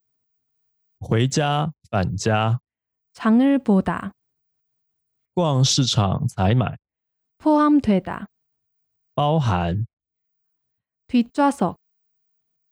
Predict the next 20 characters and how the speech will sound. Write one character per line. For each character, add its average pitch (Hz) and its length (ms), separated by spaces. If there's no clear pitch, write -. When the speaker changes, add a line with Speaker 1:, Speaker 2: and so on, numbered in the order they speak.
Speaker 1:
后 151 240
座， 120 400
后 151 160
面 131 140
的 98 80
座 85 280
位。 82 180
Speaker 2:
승 294 220
객. 185 180
Speaker 1:
乘 104 380
客。 139 380
Speaker 2:
재 220 160
개 269 180
발 262 260
지 190 280
역. - 100
Speaker 1:
都 160 200
更 143 360
地 117 240
区。 - 420